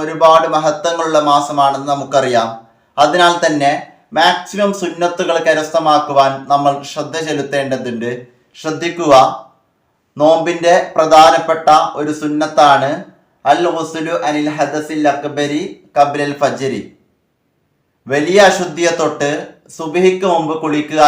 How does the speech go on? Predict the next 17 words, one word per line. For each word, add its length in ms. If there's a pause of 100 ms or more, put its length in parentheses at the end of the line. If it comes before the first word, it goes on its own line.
(100)
എന്നുള്ളത്. 400 (840)
അതായത്, 500 (840)
ജിമാവ് 540 (100)
അല്ലെങ്കിൽ 380
മറ്റു 200 (100)
കാരണങ്ങളെ 580
കൊണ്ട് 300 (880)
ഒരാൾക്ക് 540 (260)
കുളി 280
നിർബന്ധമായാൽ 920 (360)
തീർച്ചയായിട്ടും 840 (200)
സുബ്ഹിക്ക് 600
മുമ്പ് 280 (240)
അവൻ 140 (180)
കുളിക്കുക 440 (120)
എന്നുള്ളത് 440 (800)
സുന്നത്തായ 580